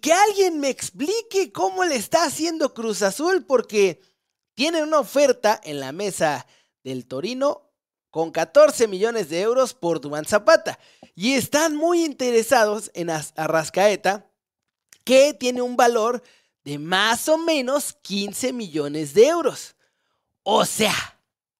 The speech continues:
anda la osa. Échenle nomás, si le salieran los jugadores por los que están interesados. Catorce millones de Duván.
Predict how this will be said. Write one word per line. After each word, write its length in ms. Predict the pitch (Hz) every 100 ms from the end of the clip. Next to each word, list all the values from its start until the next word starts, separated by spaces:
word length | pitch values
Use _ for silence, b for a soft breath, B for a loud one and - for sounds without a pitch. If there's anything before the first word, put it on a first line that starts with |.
| _
anda 520 | - 294 294 247 180
la 180 | 123 -
osa. 400 | - 262 - - b b b b b _ _ _ _ _ _
Échenle 380 | 277 285 202 156
nomás, 280 | 143 127
si 120 | - 220
le 160 | 233
salieran 580 | 214 233 254 294 302 302
los 200 | 240 185
jugadores 440 | 185 175 196 220
por 140 | - 165
los 160 | 151
que 80 | -
están 240 | 143 165 175
interesados. 640 | 165 135 110 - - - b b b
Catorce 540 | - - - 349 294 277
millones 480 | 226 269 302 285 190
de 100 | 175
Duván. 280 | 135 80